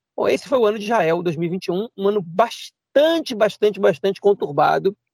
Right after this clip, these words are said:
Se no mundo inteiro foi, acho que aqui especialmente foi, com eleições, com guerra, né, com corona, enfim, com, com, com desastre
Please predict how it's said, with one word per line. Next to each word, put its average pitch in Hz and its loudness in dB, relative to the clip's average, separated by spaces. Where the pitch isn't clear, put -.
Se - -10
no 180 0
mundo 208 2
inteiro 190 0
foi, 190 2
acho 185 -8
que 185 -4
aqui 196 -4
especialmente 190 0
foi, 143 -4
com - -6
eleições, 160 2
com 160 -4
guerra, 185 0
né, 190 -2
com 202 0
corona, 196 2
enfim, 160 -4
com, 185 0
com, 170 -2
com 175 -4
desastre 175 0